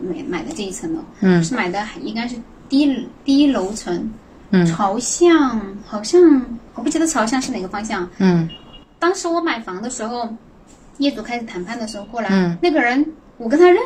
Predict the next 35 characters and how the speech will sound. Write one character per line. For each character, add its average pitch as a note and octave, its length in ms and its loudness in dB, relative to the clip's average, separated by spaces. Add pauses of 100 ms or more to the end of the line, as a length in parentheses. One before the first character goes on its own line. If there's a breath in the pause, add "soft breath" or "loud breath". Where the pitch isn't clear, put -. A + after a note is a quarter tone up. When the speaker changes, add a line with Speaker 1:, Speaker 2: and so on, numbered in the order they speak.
Speaker 1:
识。 - 200 -6 (160)
Speaker 2:
嗯。 F#3 280 2 (600 loud breath)
Speaker 1:
我 A#3+ 80 -6
跟 C#4 100 2
他 E4 80 6
认 F4+ 220 4
识， A3+ 160 -6
因 B3 100 -4
为 B3 60 -6
大 C4 120 -2
家 B3 80 -2
都 C4 140 -4
是 C4 100 -6
一 A3+ 80 -6
个 A3 60 -4
演 G3+ 220 -6
讲 G#3 180 -10
俱 G#3 60 -16
乐 G#3 120 -14
部 A3 160 -14
的， F3 140 -10
认 C4 260 -4
识， G3 180 2
Speaker 2:
嗯。 F3+ 100 -2
Speaker 1:
认 C#4 120 -2
识， A#3+ 200 -8
然 F#3+ 100 -10
后 A3+ 80 -8
就 B3 100 -8
签 D#4+ 220 2
了 D4+ 60 2
合 F#3 180 -4
同 G3+ 160 -10
啊。 F3+ 220 -8
Speaker 2:
嗯。 F#3 280 2